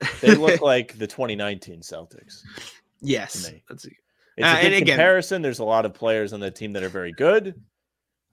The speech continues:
Speaker 2: Jimmy,
Speaker 1: And
Speaker 2: Kyle Lowry, Bam, uh, Duncan Robinson, Tyler Herro. There are a, a lot of,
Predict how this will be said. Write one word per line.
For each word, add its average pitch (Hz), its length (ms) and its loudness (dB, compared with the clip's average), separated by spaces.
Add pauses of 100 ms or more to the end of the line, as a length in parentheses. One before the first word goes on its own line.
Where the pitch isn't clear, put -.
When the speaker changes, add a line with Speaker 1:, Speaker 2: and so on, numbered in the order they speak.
Speaker 2:
Jimmy, 110 280 -6
Speaker 1:
And 147 240 -4
Speaker 2:
Kyle 95 280 2
Lowry, 113 440 4
Bam, 104 720 -2
uh, 90 220 -8
Duncan 95 340 -8
Robinson, 101 800 -6
Tyler 92 300 -4
Herro. 107 500 -2 (680)
There 120 180 0
are 107 160 0
a, 98 320 -8
a - 20 -16
lot 113 340 0
of, 104 140 -4